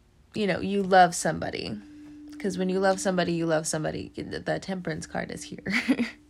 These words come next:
And so the Nine of Pentacles with the Temperance card, you're looking at how much you actually put down and have put down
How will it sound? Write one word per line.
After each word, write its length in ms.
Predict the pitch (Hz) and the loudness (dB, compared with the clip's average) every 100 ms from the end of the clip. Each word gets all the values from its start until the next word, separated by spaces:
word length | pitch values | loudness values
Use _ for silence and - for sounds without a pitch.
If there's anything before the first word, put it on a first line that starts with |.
| _ - - - - - - 285 - 285 - - - - - - - - - - - - - - | _ -20 -20 -20 -20 -20 -20 -20 -20 -20 -20 -20 -20 -20 -20 -20 -20 -20 -20 -20 -20 -20 -16 -8
And 160 | 220 220 | -6 -4
so 580 | - 226 208 202 - - - - - | 0 2 2 0 -2 -8 -20 -20 -6
the 180 | - 202 | 0 2
Nine 440 | 202 208 220 226 | 4 6 6 4
of 140 | 226 - | 0 0
Pentacles 640 | 185 175 190 185 180 180 | -2 -2 -2 2 2 2
with 180 | 185 185 | -2 0
the 100 | 180 | -4
Temperance 580 | - 175 175 170 175 - | -2 -4 -2 -2 -2 -4
card, 460 | 165 127 92 185 - - - - - - - - - - - - - - - - - - - - - - - - | -2 0 -2 -6 -14 -20 -20 -20 -20 -20 -20 -20 -20 -20 -20 -20 -20 -20 -20 -20 -20 -20 -20 -20 -20 -20 -20 -6
you're 200 | 233 247 | 0 0
looking 300 | 247 247 233 | 0 -2 -2
at 140 | 208 | 0
how 200 | 202 190 | 2 2
much 360 | 190 190 - - | 4 4 2 0
you 220 | 190 196 | 0 4
actually 440 | 180 185 - 190 180 | 4 4 0 -2 -2
put 260 | 190 175 | -2 -2
down 280 | 175 170 170 | 2 2 2
and 140 | 165 | -2
have 280 | 170 170 170 | 0 0 0
put 240 | - - - | -2 -2 0
down 520 | 160 160 156 160 | 0 2 -2 -4